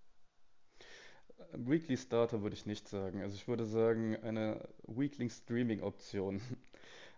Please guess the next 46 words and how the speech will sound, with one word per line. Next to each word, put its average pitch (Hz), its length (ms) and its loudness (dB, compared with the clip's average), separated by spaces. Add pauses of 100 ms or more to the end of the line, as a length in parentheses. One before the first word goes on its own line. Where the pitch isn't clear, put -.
(100)
Ähm, 110 580 4
die 123 80 0
letzten 123 340 2
beiden 123 220 8
Spiele 131 280 2
waren 117 140 4
einfach 110 200 0
sehr 113 180 2
gute 113 200 -2
Matchups 107 440 0
für 101 160 -4
Quarterbacks 113 880 2
und, 98 720 -4
äh, 98 260 0 (220)
Rest 110 240 0
of 107 100 -2
Season 110 720 -2
wird 107 180 -4
der 101 60 -4
Schedule 101 400 -4
schon - 180 -6
ein 98 40 -4
bisschen 101 240 -6
schwieriger. 98 560 -2 (400)
Also 101 120 -8
nächste 110 340 2
Woche 110 200 2
sind, 107 140 0 (160)
warten 107 300 2
die 104 100 -2
Chiefs 123 480 -2
und 104 180 -2
in 98 60 -2
den 98 160 -2
Playoffs 107 500 0
sind 98 200 -6
auch 98 260 -4
zwei 101 260 -2
etwas - 300 -4
schwierige 107 420 2
Matchups, 104 580 -2
also - 120 -10
in 90 80 -6
den 92 80 -6
Fantasy 104 400 -6
Playoffs. 101 480 -4